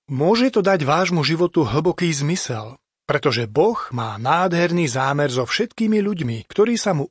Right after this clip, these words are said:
úprimne chcú páčiť. Ak si prajete ďalšie informácie, oslovte Jehovových svedkov alebo navštívte stránku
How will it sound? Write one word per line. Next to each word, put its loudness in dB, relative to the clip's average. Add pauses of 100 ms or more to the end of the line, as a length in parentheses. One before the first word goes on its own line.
úprimne 2
chcú -2
páčiť. -6 (1000)
Ak -2
si -2
prajete 0
ďalšie -4
informácie, -2 (320)
oslovte 2
Jehovových 0
svedkov -6 (240)
alebo 4
navštívte 0
stránku 0